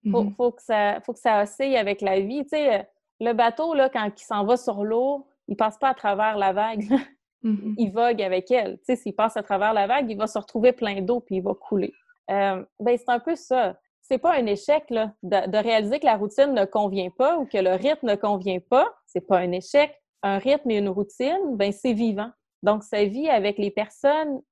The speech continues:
Speaker 1: que ça accompagne, ça se module tranquillement. De là, l'importance de réévaluer nos choix, de se poser des questions. Puis de là, l'importance de le faire par rapport à nous,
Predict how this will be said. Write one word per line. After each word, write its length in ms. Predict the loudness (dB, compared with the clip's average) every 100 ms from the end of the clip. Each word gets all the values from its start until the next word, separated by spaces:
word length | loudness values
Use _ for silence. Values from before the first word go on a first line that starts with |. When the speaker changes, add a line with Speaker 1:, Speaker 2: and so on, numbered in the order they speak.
| _
Speaker 1:
que 60 | -6
ça 220 | -2 0
accompagne, 760 | 0 -4 -6 -4 -4 -4 -4 -6 _
ça 180 | 0 0
se 160 | 0
module 440 | -2 0 2 0 0
tranquillement. 760 | -4 -4 -2 -2 -2 -2 -4 -10 _ _
De 100 | -2
là, 160 | 0 0
l'importance 800 | -2 -4 -4 0 0 -2 -8 -8
de 140 | -2
réévaluer 560 | 0 0 0 0 0 -2
nos 160 | -4 -8
choix, 380 | -2 0 0
de 120 | -2 -6
se 80 |
poser 240 | -6 -2 -2
des 140 | -2
questions. 580 | -4 -8 _ -2 0 -4 _ _ -6
Puis 140 | -2
de 100 | 0
là, 160 | 2 2
l'importance 520 | 0 -2 0 0 0
de 60 |
le 80 | -2
faire 260 | 0 -2 0
par 100 | -2
rapport 340 | -2 -2 -2
à 120 | -2 -2
nous, 280 | -4 -6